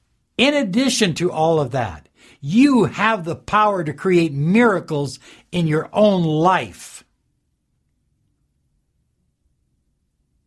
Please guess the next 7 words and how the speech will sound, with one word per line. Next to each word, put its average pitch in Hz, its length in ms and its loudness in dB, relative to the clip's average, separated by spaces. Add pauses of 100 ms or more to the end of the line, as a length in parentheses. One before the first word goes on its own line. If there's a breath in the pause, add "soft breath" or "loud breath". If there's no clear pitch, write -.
(340)
To 117 60 -14
have 113 200 -6
the 131 100 -6
love 113 640 -6 (960)
that 101 100 -16
you 95 160 -18
crave. - 760 -12